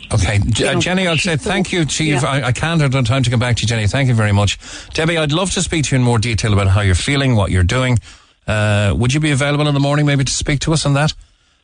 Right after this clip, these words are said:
Speaker 1: Because it's, it's, it's
Speaker 2: I,
Speaker 1: I think it's gonna
Speaker 2: yeah,
Speaker 1: be
Speaker 2: I
Speaker 1: informative to speak to someone who has had a positive test a week ago.
Speaker 2: I'm, I actually still trying to get over it, so I'm actually very, still very weak, so I'm not really able to be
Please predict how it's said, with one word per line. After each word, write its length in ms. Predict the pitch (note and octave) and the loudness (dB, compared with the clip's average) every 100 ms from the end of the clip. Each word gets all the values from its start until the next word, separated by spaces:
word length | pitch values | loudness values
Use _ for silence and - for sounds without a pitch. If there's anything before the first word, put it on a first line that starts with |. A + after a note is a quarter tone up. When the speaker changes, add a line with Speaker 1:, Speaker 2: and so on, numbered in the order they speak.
| - | -4
Speaker 1:
Because 240 | C#3 C#3+ | -2 0
it's, 180 | C#3+ - | -2 -2
it's, 300 | C#3 - - | -2 -4 -6
it's 40 | - - - - | -6 -6 -4 -4
Speaker 2:
I, 140 | A3 - | -4 -2
Speaker 1:
I 60 | - | 0
think 120 | G3+ | 0
it's 80 | G3+ | 0
gonna 120 | G3 | 0
Speaker 2:
yeah, 40 | - | 0
Speaker 1:
be 80 | D3+ | 0
Speaker 2:
I 40 | |
Speaker 1:
informative 520 | A2 D3+ F3 E3+ G#2+ | 0 0 0 0 0
to 80 | - | -2
speak 240 | - A2+ G#2 | -2 -2 -2
to 60 | |
someone 220 | G#2 G2 | 0 2
who 60 | G2 | 2
has 100 | F#2 | 2
had 100 | G2 | 2
a 60 | F2+ | 2
positive 380 | G#2 F#2+ F2+ | 0 2 0
test 280 | - F#2+ - | 0 -2 0
a 20 | |
week 220 | F#2+ G2+ G2 | 0 2 2
ago. 340 | G2+ G#2 E2+ - _ _ _ _ _ - | 2 2 0 -4 _ _ _ _ _ -2
Speaker 2:
I'm, 200 | A3 A3+ | 0 0
I 200 | G#3+ - | -2 -2
actually 440 | G#3 - - F#3+ F3+ | -2 -2 0 0 -2
still 240 | - A#3+ G3+ G3+ | 0 0 0 0
trying 160 | G#3 | -2
to 80 | - | -2
get 140 | G3 | 0
over 260 | G3+ G#3+ A3+ | 0 0 0
it, 100 | A#3+ - - | -2 -4 -2
so 220 | G3+ G3+ | 0 0
I'm 200 | G#3 G3 - | 0 -2 -2
actually 500 | F3+ - G3 G3 - - - - - - - - | -2 0 0 0 -4 -8 -10 -10 -12 -12 -8 -2
very, 440 | F#3+ G3+ F#3+ F#3 - | 0 0 0 -2 -4
still 200 | G#3+ G3+ | -2 0
very 220 | G3 F#3 | 0 0
weak, 240 | F#3+ A3 - - | 0 -2 -4 -2
so 80 | F3+ | 0
I'm 160 | F3+ | 0
not 180 | F#3+ - | 0 -2
really 460 | G3 F#3+ F#3 F#3 - - _ - | -2 0 0 -2 -4 -16 _ -4
able 380 | G#3 F#3+ G3 F3+ - | -2 0 -2 -4 -6
to 60 | F#3 | -4
be 260 | F#3+ F3+ | 0 -2